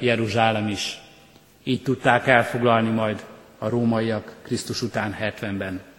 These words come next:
Ebből is látjuk, hogy mi volt a célja,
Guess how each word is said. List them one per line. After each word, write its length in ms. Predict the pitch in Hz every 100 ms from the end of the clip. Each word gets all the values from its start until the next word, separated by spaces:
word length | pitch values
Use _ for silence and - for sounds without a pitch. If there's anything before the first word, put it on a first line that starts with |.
| _ _ _ _ - _ _ - -
Ebből 260 | 151 147 143
is 140 | 131
látjuk, 440 | 143 139 135 - 131
hogy 260 | 127 117 - - -
mi 140 | 139
volt 220 | 135 131
a 80 | 123
célja, 600 | - 143 135 123 117 110